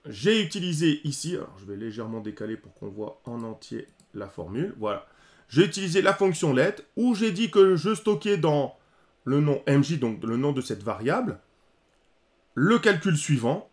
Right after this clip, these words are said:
et ensuite, j'ai refait mon calcul avec, donc toujours la même formule, sauf que dans six conditions, au lieu de remettre trois fois le calcul de la moyenne par jour, j'ai mis M J, le nom que j'avais. Donc si je regarde, voilà,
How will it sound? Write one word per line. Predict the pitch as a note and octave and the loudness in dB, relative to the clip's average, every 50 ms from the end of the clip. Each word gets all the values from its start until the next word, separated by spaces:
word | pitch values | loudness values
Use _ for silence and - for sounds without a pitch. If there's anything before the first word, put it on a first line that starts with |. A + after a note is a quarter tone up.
| _ | _
et | - G#3+ A#3+ | 0 4 4
ensuite, | A#3 G#3+ F3+ D#3 - - D#3 F#3 G3 - - - _ _ _ - | 6 4 4 2 0 0 -2 -2 -2 -6 -16 -20 _ _ _ -10
j'ai | C3 A#2+ A2 A2 D3 E3+ | -10 -8 -2 2 2 4
refait | D3+ A#2+ E3+ G#3 G#3+ - A#3 | 6 8 8 8 8 6 2
mon | G#3+ G3 F3+ D#3+ | 2 2 2 2
calcul | - D#3+ C#3 C3 - - E3 D3+ - | 4 4 2 2 2 -2 -2 -2 -2
avec, | - B2 B2+ B2 C3 C3 B2+ A#2+ - - - | -2 -2 -2 0 2 0 0 -2 -4 -12 -14
donc | - G#2+ G2+ F#2+ | -12 -12 -12 -10
toujours | - B2+ A#2+ A2 C3+ C3 | -8 -8 -6 -4 -2 -2
la | A2+ F#2+ | -2 -2
même | G2+ G#2 A2 A2 | -2 -2 -2 -2
formule, | G#2 - A2 F#2 G2 A2+ C#3+ G3+ B3 - | -4 -6 -8 -6 -4 -2 0 0 -2 -2
sauf | D#3 - - G3+ F#3+ D3+ | -4 -2 0 0 0 2
que | - F3+ | 0 0
dans | E3 C#3+ C#3 C#3 C#3 C3 - - | 2 2 2 0 0 0 -4 -8
six | - - - A3 D#3 | -10 -8 -6 -4 -2
conditions, | - F3 C#3+ C3 C3 - - F#3 G#3+ C4 - | 0 -2 0 -2 -2 -2 0 0 0 2 2
au | - F3 | 0 0
lieu | D#3+ F3 F#3 D#3+ | 0 0 0 2
de | D#3 E3 | 2 2
remettre | D3+ C#3+ E3 E3+ E3 D#3 D#3 | 2 2 2 2 2 2 0
trois | - - - G3+ G3+ | -2 -4 0 2 2
fois | G3 - - F3+ F3 E3 | 2 2 0 2 2 4
le | D3 C#3 | 2 2
calcul | C#3 D3+ C#3 C3+ - - D#3+ D#3+ D3+ - - _ _ _ _ _ _ _ _ _ _ _ - | 2 0 -2 -2 -2 -4 -2 -2 -2 -4 -6 _ _ _ _ _ _ _ _ _ _ _ -6
de | - B2+ D#3 | 0 2 4
la | D#3+ D#3 | 4 4
moyenne | D3 C3+ C3 B2+ A#2 A2+ | 4 4 2 2 0 0
par | - G2+ F#2 F2+ | -2 -6 -8 -6
jour, | F#2+ A#2+ D3+ F#3+ F3+ | -6 -8 -8 -8 -6
j'ai | C3 C#3+ C#3 | -4 -4 -4
mis | C#3 C3+ C3+ - - _ - | -2 -4 -6 -8 -10 _ -8
M | B2+ B2 A#2 G#2+ | -6 -6 -6 -6
J, | F#2+ F#2 G#2+ A2+ D3+ D3+ _ _ _ _ _ _ _ _ _ _ _ | -8 -8 -10 -10 -12 -12 _ _ _ _ _ _ _ _ _ _ _
le | - A2+ G#2+ | -8 -6 -6
nom | G#2 A#2 C3 | -6 -6 -6
que | - C#3+ | -6 -6
j'avais. | C3+ C#3+ C3 A#2 G2+ E2 _ _ _ - | -6 -6 -6 -8 -10 -14 _ _ _ -20
Donc | F2 D#2+ - | -20 -20 -16
si | - C3 A#2 | -12 -8 -6
je | G#2+ A#2+ | -4 -4
regarde, | G2 G2+ G2 F#2 F#2+ F2+ G2 A2 B2+ C3+ C#3+ D3+ _ _ _ _ _ _ _ _ _ _ _ _ _ _ _ _ _ _ - | -4 -4 -6 -6 -6 -6 -8 -8 -10 -12 -14 -14 _ _ _ _ _ _ _ _ _ _ _ _ _ _ _ _ _ _ -16
voilà, | - G2+ F#2+ F#2 F2+ F2+ G#2 A#2+ | -12 -10 -10 -8 -8 -8 -10 -12